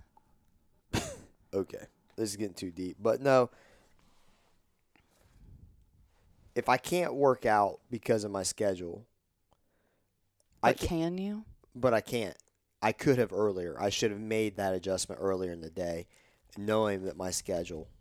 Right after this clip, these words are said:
Speaker 1: right? I, there, there are times where it's back to back to back. There have been times, though, honestly, where I do make that excuse because I've become into the habit. But it has nothing to do with my emotions. My emotions would be, uh, I'm having a bad day. I come in and I take it out on the class.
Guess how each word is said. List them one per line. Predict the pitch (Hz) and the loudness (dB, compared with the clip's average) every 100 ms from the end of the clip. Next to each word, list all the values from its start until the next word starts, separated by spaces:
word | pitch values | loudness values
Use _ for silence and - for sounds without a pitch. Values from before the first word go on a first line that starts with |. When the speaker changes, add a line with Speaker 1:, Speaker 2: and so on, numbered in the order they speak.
| _ - | _ -6
Speaker 1:
right? | 92 76 | -4 -2
I, | 92 | -4
there, | 90 104 101 98 - | -2 0 2 0 -2
there | 104 | -2
are | 98 | 0
times | 110 104 101 | 0 -2 -2
where | 95 | -6
it's | 87 | -4
back | 101 98 - | 0 0 -2
to | 92 | -4
back | 87 - | -6 -6
to | 90 | -4
back. | 92 80 - - - - - - | -2 -4 -10 -20 -20 -20 -20 -2
There | 120 110 | 2 6
have | 120 135 | 8 6
been | 117 101 | 4 -2
times, | 104 95 92 92 | -2 -4 -4 -6
though, | 82 92 - _ _ - | -6 -8 -12 _ _ -4
honestly, | 101 98 - 101 | -4 -2 -2 -2
where | 92 90 90 - | -2 -2 -2 0
I | 101 | -2
do | 101 101 | -2 -4
make | 95 - | -4 -4
that | 92 | -2
excuse | 85 - - 98 98 - | -2 -4 -4 -4 -4 -6
because | - - 95 90 | -10 -6 -4 -2
I've | 92 87 | -2 -4
become | 90 - 92 | -8 -8 -8
into | 90 - | -8 -12
the | 90 | -14
habit. | 80 90 87 85 - _ _ | -8 -6 -6 -8 -18 _ _
But | 101 | -2
it | |
has | 104 98 | 0 2
nothing | 107 101 104 | 0 0 -4
to | 90 | -2
do | 95 | -4
with | 90 | -4
my | 87 87 | -6 -6
emotions. | 85 85 87 - - - - _ _ - | -6 -8 -8 -12 -18 -20 -20 _ _ -2
My | 127 151 | 6 8
emotions | 127 131 127 113 | 10 8 8 0
would | 104 98 | -2 -2
be, | 104 101 98 _ _ _ _ - - | 0 0 -2 _ _ _ _ -14 0
uh, | 107 98 | 4 6
I'm | 110 110 | 4 4
having | 120 117 | 2 2
a | |
bad | 107 110 107 | 2 2 2
day. | 113 110 104 | 2 2 2
I | 107 | -2
come | - 107 | -4 -4
in | 107 107 101 | -2 -2 -2
and | 98 | -4
I | |
take | 95 107 101 | -4 -4 -2
it | 101 | 2
out | 101 - | 2 2
on | 92 95 98 | -2 -4 -4
the | 87 | -10
class. | 101 90 80 - | -6 -6 -6 -8